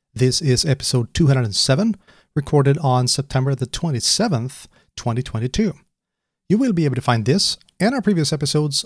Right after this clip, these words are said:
on knee deep in tech dot com, iTunes, Spotify, and on most podcasting platforms. We seem to have misplaced Simon.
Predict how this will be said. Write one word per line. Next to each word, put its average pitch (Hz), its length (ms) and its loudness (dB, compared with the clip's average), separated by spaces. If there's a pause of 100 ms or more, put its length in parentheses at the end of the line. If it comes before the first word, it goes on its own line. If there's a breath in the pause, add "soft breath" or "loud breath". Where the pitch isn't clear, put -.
on 127 160 0
knee 123 80 0
deep 117 180 -4
in 113 60 -4
tech - 160 -6
dot - 180 -6
com, 208 300 0 (340)
iTunes, 175 540 0 (100)
Spotify, 127 680 0 (100)
and 208 140 0
on 147 100 0
most 123 460 -6
podcasting 123 560 -6
platforms. - 640 -6 (720)
We 143 420 2
seem 175 680 2
to - 180 -2
have 127 260 2
misplaced - 800 -2
Simon. 110 560 -2